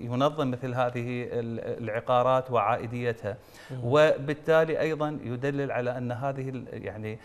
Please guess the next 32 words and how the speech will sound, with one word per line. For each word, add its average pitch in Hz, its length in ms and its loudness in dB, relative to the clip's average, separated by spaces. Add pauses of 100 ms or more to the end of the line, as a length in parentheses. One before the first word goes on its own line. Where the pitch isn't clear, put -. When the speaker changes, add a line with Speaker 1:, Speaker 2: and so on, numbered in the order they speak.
(320)
Speaker 1:
لا 160 220 6
يمكن 190 460 0
لهكذا 127 580 0
نظام 127 460 -2
أن 123 180 -4
يبني 131 280 -4
دولة، 123 380 2 (300)
ولا 151 240 6
يمكن 160 460 0 (120)
مثل 120 280 -4
هكذا 127 480 0
نظام 127 360 -2
إداري 135 460 0 (300)
أن 139 200 2 (120)
ي-، 123 380 -6
يعني 110 680 -4 (200)
يأخذ 131 440 0
العراق 127 440 0
إلى 135 260 0
شاطئ 147 300 0
الأمان. 156 380 -2 (260)
Speaker 2:
نعم. 120 180 -4 (440)
بهذه 185 300 6
المناسبة 170 500 4
الإحصائيات 143 640 4
تشير 156 300 4
إلى 131 220 4
أن 131 120 4
أكثر 147 320 0
من 127 140 -2
خمسة 151 320 -6 (140)
آلاف 120 520 -4